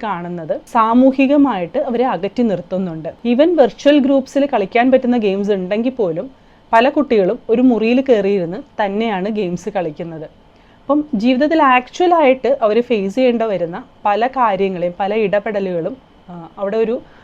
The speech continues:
റെസ്ട്രിക്ഷൻ വരികയും അതിനുള്ളൊരു കേപ്പബിലിറ്റി കുറഞ്ഞു പോവുകയും ചെയ്യും. അതായത് ഒരു പരസ്പര സഹകരണം,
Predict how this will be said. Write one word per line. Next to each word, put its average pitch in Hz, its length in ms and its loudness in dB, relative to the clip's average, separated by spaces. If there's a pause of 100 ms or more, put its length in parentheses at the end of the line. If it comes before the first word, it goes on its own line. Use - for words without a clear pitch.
(140)
റെസ്ട്രിക്ഷൻ 262 480 0
വരികയും 180 440 -4 (400)
അതിനുള്ളൊരു 285 560 4
കേപ്പബിലിറ്റി 226 880 0
കുറഞ്ഞു 220 380 0
പോവുകയും 208 440 -2
ചെയ്യും. 160 220 -14
അതായത് 220 260 -2
ഒരു 240 160 -4
പരസ്പര 214 380 -2
സഹകരണം, 185 680 -4